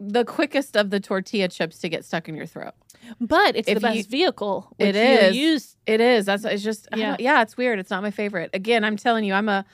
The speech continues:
Speaker 1: I'm a fickle tortilla girl.
Speaker 2: She is. She is.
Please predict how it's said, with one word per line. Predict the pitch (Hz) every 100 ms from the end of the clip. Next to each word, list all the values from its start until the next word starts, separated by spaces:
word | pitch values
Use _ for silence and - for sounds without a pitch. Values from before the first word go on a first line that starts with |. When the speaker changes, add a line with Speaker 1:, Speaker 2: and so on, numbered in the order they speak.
| _ _
Speaker 1:
I'm | 226
a | 233
fickle | 208 254 247 226
tortilla | 208 214 196 220 190
girl. | 175 160 165 170 _
Speaker 2:
She | _ - 202
is. | 196 202 -
She | -
is. | 196